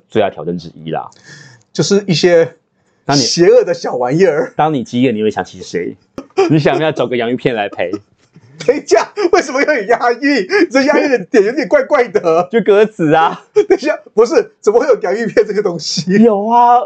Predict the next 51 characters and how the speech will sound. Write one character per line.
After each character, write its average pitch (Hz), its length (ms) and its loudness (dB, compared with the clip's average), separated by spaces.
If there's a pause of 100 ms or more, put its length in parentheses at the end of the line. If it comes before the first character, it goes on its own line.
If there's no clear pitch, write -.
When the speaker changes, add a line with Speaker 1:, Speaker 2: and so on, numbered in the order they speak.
(120)
Speaker 1:
就 220 120 -2
是 240 280 4 (500)
我 151 120 2
真 202 220 2
的 190 40 -2
觉 202 160 -2
得 190 120 4
我 - 60 2
Speaker 2:
这 175 60 2
个 - 60 -4
是 285 60 -8
不 269 80 -10
是， 254 260 -2 (400)
这 302 140 0
个 285 60 4
是 - 120 0
不 277 60 2
是 277 60 2
有 196 100 4
人 185 80 0
去 165 60 -4
改 170 200 0
编 180 320 -2
的？ 180 400 0
Speaker 1:
没 113 300 0
有， 110 160 2
好 98 160 -2
不 101 80 0
好？ 98 320 -2
那 104 240 -2
哦， 107 400 -2
OK， 104 440 -2 (280)
好 - 120 -2
了。 143 140 2
但 180 100 0
是 190 200 2
讲 143 200 -2
到 135 80 -2
另 156 140 0
外 147 140 0
一 135 40 -2
个 120 220 0
饮 110 180 -2
食 110 200 -2
法， 107 180 0
我 95 100 -2
觉 104 160 -2
得 104 200 0
你 110 140 0
也 104 80 -2
是。 107 320 0